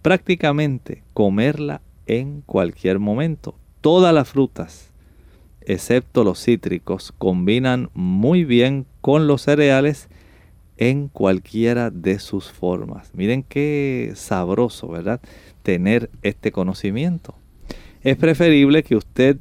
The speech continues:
incluya la fruta en el desayuno o en la cena,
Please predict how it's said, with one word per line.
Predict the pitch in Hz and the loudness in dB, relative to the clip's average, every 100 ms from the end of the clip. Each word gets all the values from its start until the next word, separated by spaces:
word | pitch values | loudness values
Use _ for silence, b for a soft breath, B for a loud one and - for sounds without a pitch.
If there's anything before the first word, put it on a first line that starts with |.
| - - | -6 -2
incluya | 107 98 90 123 147 143 143 - | 0 0 2 4 6 4 0 0
la | 98 95 90 | -2 0 -2
fruta | - 143 180 - 165 - - - | 0 2 4 4 0 0 -10 -2
en | 117 135 | 0 0
el | 127 98 | -2 0
desayuno | 104 110 120 98 92 87 139 175 - - - b b b b b b - | 0 2 0 0 0 0 0 -2 -12 -20 -20 b b b b b b -8
o | - 131 117 131 - - - - - - - - - | 0 4 2 0 -10 -20 -20 -20 -20 -20 -20 -16 -6
en | 92 90 | -4 -2
la | 90 | -6
cena, | - 190 127 | -4 -4 -4